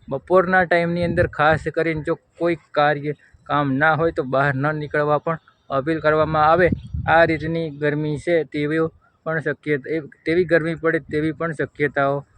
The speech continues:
છે મિત્રો. એટલે જે <clears throat> ગરમીની વાત હતી ને આપણે આ વીડિયોની અંદર કરી, પવનની સ્પીડની વાત કરીએ ને તો પવનની જે સ્પીડ છેલ્લા કેટલાક ટાઈમથી પચીસ કિલોમીટરની ઝડપ હતી, એ હવે આજથી પવનની સ્પીડ ઘટી ગઈ છે. અને જે રેગ્યુલર પવનની સ્પીડ છે પંદર કિલોમીટરથી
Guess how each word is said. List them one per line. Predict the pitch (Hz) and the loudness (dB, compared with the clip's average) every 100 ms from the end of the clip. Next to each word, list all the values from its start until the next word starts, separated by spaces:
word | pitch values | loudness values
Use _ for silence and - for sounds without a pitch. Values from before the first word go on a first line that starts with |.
| - | -16
છે | - 180 | -2 0
મિત્રો. | 175 165 170 | 0 2 2
એટલે | 156 160 165 | 4 2 2
જે | 151 180 - - | 2 -2 -2 -4
<clears throat> | 156 127 - - | -4 -4 -10 -4
ગરમીની | 143 147 165 180 185 | 0 0 0 0 0
વાત | 170 170 175 | 0 0 0
હતી | 175 180 | -4 -2
ને | 170 170 - _ | -2 -4 -8 _
આપણે | _ 170 165 | _ 2 2
આ | |
વીડિયોની | 160 160 165 165 165 | 2 0 -2 -2 -4
અંદર | 160 160 160 | -2 -2 0
કરી, | 170 170 151 131 | 0 0 -2 -2
પવનની | 147 151 165 170 151 | 0 2 0 -2 -4
સ્પીડની | - 156 151 165 | -4 -4 -4 -4
વાત | 160 160 - | -4 -6 -4
કરીએ | 175 | -6
ને | 160 | -4
તો | |
પવનની | 139 143 147 165 175 | -4 -2 -2 -2 -4
જે | 151 165 | -6 -8
સ્પીડ | - 165 160 - - | -6 -6 -6 -12 -10
છેલ્લા | - 165 175 | -2 0 2
કેટલાક | 165 160 165 165 | 0 -2 0 0
ટાઈમથી | - 170 160 165 | 0 -2 -2 -2
પચીસ | 143 - 165 151 | -4 -4 -6 -6
કિલોમીટરની | - 165 165 160 165 165 143 | -4 0 0 0 -2 0 0
ઝડપ | 143 139 | 0 0
હતી, | 156 156 185 _ _ - | -2 -2 -6 _ _ -4
એ | 170 | 2
હવે | 165 156 170 | 2 4 4
આજથી | 147 - 185 | 4 0 -4
પવનની | 160 156 160 165 | 0 2 2 -2
સ્પીડ | - 170 160 | -2 -2 0
ઘટી | 139 131 165 | 0 0 0
ગઈ | 170 170 | 0 0
છે. | 175 175 | 0 -2
અને | 160 | -2
જે | 151 170 _ _ - | -2 -4 _ _ -6
રેગ્યુલર | 135 147 185 190 | -6 2 4 4
પવનની | 165 156 160 165 | 2 0 2 -2
સ્પીડ | - 165 156 | -2 -2 -2
છે | 170 | -4
પંદર | 160 147 147 160 | -6 -4 -2 -2
કિલોમીટરથી | - 156 156 156 165 156 180 | -2 -4 -2 -2 -2 -2 -6